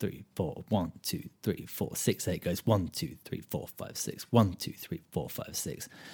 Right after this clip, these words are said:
And if you always think that there's a bit more emphasis on the one, or certainly as a practice, put the emphasis on the one, you'll soon get the feel of six eight. But really good question, that one.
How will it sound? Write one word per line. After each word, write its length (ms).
And 40
if 60
you 60
always 200
think 160
that 60
there's 180
a 40
bit 140
more 140
emphasis 360
on 100
the 60
one, 420
or 180
certainly 320
as 80
a 40
practice, 440
put 180
the 100
emphasis 300
on 80
the 80
one, 320
you'll 180
soon 340
get 180
the 80
feel 340
of 320
six 380
eight. 260
But 160
really 160
good 120
question, 320
that 100
one. 80